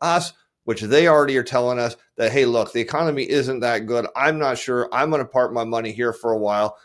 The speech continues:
And if it turns out that it's okay, I can sell it and move out. But gosh,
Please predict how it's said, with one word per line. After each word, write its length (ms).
And 300
if 180
it 180
turns 300
out 180
that 100
it's 120
okay, 400
I 160
can 160
sell 360
it 100
and 80
move 240
out. 240
But 160
gosh, 320